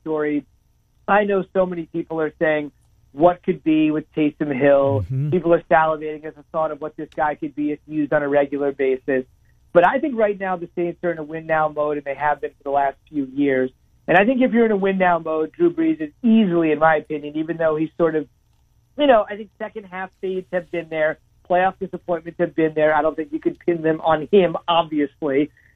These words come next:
Speaker 1: especially that N F C Championship game
Speaker 2: Right.
Speaker 1: against, uh, the Rams. He was outplayed by Kirk Cousins. I mean, that's just a fact. Everybody's gotta have to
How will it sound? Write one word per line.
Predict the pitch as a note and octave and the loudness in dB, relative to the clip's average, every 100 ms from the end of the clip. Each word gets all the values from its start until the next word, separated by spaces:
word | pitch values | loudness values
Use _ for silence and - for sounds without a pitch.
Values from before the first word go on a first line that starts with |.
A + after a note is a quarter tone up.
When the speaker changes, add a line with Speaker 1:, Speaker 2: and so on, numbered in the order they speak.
| - | -10
Speaker 1:
especially | D#3 F3+ F3 F3 | 2 2 4 2
that | D#3+ | 2
N | D#3 | 2
F | D#3 D3+ | -2 -4
C | D3+ - | -8 -4
Championship | D#3 D3+ C#3+ - D#3+ | -6 -4 -4 -2 0
game | D3+ | 2
Speaker 2:
Right. | C#3+ | 0
Speaker 1:
against, | C#3 C#3 C#3 _ _ _ | 0 0 -2 _ _ _
uh, | D#3 D3+ | 0 2
the | D#3+ | 2
Rams. | D#3 C#3+ C3 C#3 - - | 0 0 -2 -6 -14 -4
He | G3+ | 2
was | G3+ F#3 _ - | 2 0 _ 0
outplayed | F3+ F#3+ G3 F#3 | 0 2 -4 -4
by | F3+ | -4
Kirk | F3+ F3+ F3 | -4 -4 -6
Cousins. | - D#3+ D3+ E3+ | -2 -2 -2 -10
I | D3+ | -14
mean, | D3 | -10
that's | C#3+ - | -10 -10
just | E3 | -14
a | E3+ | -4
fact. | - C#3+ C#3 E3 | 0 2 0 -6
Everybody's | D3 D3+ C#3+ | -6 -4 0
gotta | D#3 D3+ | 2 2
have | D3+ | 2
to | E3 | -2